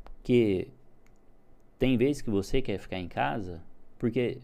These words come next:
por exemplo, a gente fica na rua o dia inteiro. Então, quando chega o final de semana, você quer ficar em casa. Mas quem fica sempre em casa quer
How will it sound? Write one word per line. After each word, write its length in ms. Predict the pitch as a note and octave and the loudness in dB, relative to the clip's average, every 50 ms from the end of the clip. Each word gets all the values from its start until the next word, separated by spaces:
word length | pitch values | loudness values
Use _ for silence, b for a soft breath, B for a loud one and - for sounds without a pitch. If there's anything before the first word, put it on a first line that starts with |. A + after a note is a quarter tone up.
| - - - - - | -18 -20 -20 -20 -4
por 120 | - C3 C3+ | 0 2 2
exemplo, 260 | A2+ F#2 F#2 F2 - | 2 2 0 0 0
a 40 | G#2 | 0
gente 280 | F#2 G2+ G2 F2 - - | 0 0 -2 -2 -4 -6
fica 220 | - C3+ - - A#2+ | -8 -4 -2 0 0
na 100 | B2+ B2 | 0 0
rua 240 | A#2 B2+ C3+ C#3 | 0 0 2 2
o 40 | C3 | 2
dia 140 | A2 G#2+ B2+ | 0 0 -2
inteiro. 380 | F3 - - - F#2+ F2+ E2 - - - - b b b b b b b b | -2 -2 -2 -2 -2 -2 -2 -2 -4 -4 -2 b b b b b b b b
Então, 120 | - - A#2 | -6 -6 -2
quando 220 | A#2 C#3+ D3 D3+ | 0 0 0 0
chega 220 | C#3+ - D3 B2 | 0 0 0 0
o 40 | A#2+ | 0
final 200 | - - A2 G2 | 0 -2 -4 -4
de 60 | G2 | -2
semana, 240 | - G#2+ G#2+ A2 B2 | 0 0 0 0 0
você 140 | B2 - D3 | -2 -4 -6
quer 140 | - - C#3+ | -4 -4 -8
ficar 160 | - - - | -6 -6 -8
em 80 | E3 E3+ | -8 -6
casa. 400 | - D#3+ C3+ A2 G2+ G#2 A2+ - - | -2 -2 -2 -2 -2 -6 -10 -10 -2
Mas 220 | - A#2+ B2+ B2 | 0 0 2 2
quem 140 | - G3 G3+ | 2 2 4
fica 240 | - A3+ G#3 - - | 4 4 4 4 6
sempre 320 | - - C3+ A#2+ - - | 6 8 6 6 4 2
em 60 | A2 | 0
casa 340 | G#2 - D#3 F#3 F#3+ D#3+ C3+ | 2 4 6 6 6 4 4
quer 380 | A#2+ - D3 E3 G#3+ D4+ D4 | 2 2 2 2 2 0 -4